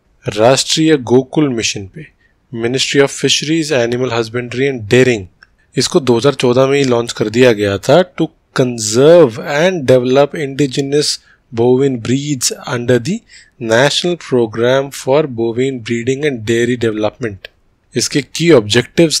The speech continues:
थे development and conservation of indigenous breeds and also undertaking breed improvement program for indigenous cattle, जिससे कि इनका जेनेटिक मेकअप इम्प्रूव हो सके और स्टॉक भी इंक्रीज हो सके, मिल्क प्रोडक्शन एनहांस हो सके, प्रोडक्टिविटी इम्प्रूव हो सके।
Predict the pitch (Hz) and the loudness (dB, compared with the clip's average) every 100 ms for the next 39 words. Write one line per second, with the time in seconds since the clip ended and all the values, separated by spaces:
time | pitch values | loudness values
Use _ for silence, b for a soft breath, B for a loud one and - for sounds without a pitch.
0 | - 165 220 _ - 117 110 123 - 143 | -2 -4 -4 _ -4 -2 2 0 2 -2
1 | 143 123 120 123 131 127 143 139 139 113 | 0 -2 0 2 2 2 -2 -4 -6 -2
2 | 120 120 127 123 113 110 120 185 - - | 0 0 -2 -2 -2 -2 0 -2 -2 -4
3 | - _ _ - 110 113 123 160 139 123 | -6 _ _ -6 2 2 2 4 4 4
4 | 135 127 139 131 151 139 104 120 135 151 | 2 4 0 0 -4 -4 -2 2 2 2
5 | 135 135 127 117 135 131 131 135 131 - | 2 2 0 -2 -2 -2 -2 -4 -4 2
6 | 131 120 127 131 131 - 131 127 139 208 | 2 4 2 2 0 -2 4 4 2 -8
7 | 156 156 185 220 165 170 160 - - 104 | -6 -4 -2 -2 2 2 2 0 0 0
8 | 104 90 _ _ - 123 - 131 - 139 | -2 -10 _ _ -10 -4 2 2 0 -2
9 | 190 139 117 127 123 139 107 101 - - | -2 -2 -2 -2 -4 -10 -8 -2 -2 -2
10 | 127 123 160 131 107 104 101 98 - _ | -8 -4 -2 -2 -4 -6 -8 -14 -16 _
11 | - 110 - 110 107 - 131 127 135 131 | -6 -4 -2 -2 -2 0 -2 -2 -2 -2
12 | 120 117 117 - 113 _ _ b b 120 | -2 -4 -6 -12 -20 _ _ b b 0
13 | 123 139 127 120 113 - 147 131 120 120 | 2 2 2 2 2 2 2 2 2 2
14 | 120 123 113 123 - 131 113 113 - 139 | 2 0 -2 -4 -2 -2 0 -2 0 -2
15 | 139 147 123 117 127 110 107 113 123 | 0 0 0 2 0 0 -4 -6 -8